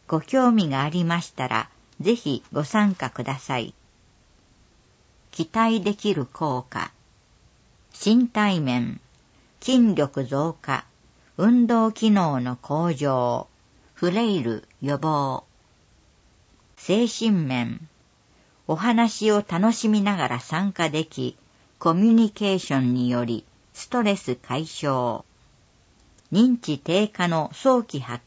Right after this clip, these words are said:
見。社会面、社会参加を促進し、高齢者が互いに知り合う。閉じこもりの予防。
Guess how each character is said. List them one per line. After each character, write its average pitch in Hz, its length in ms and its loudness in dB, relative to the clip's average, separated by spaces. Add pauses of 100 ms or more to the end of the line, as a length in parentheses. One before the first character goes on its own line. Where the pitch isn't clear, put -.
(140)
見。 131 400 -4 (1120)
社 180 220 -6
会 226 300 2
面、 123 460 -2 (640)
社 180 160 -2
会 254 320 0
参 240 300 2
加 139 240 0
を 123 60 -4
促 - 280 -6
進 175 340 -4
し、 - 360 -8 (440)
高 208 280 0
齢 196 260 0
者 120 240 -6
が 110 220 -2 (160)
互 196 400 0
い 190 40 0
に 180 140 0
知 139 200 -8
り 170 200 0
合 156 180 -2
う。 - 240 -10 (1200)
閉 175 140 2
じ 233 160 -4
こ 220 160 -2
も 214 160 4
り 196 160 0
の 175 280 -2
予 135 200 -2
防。 135 520 -4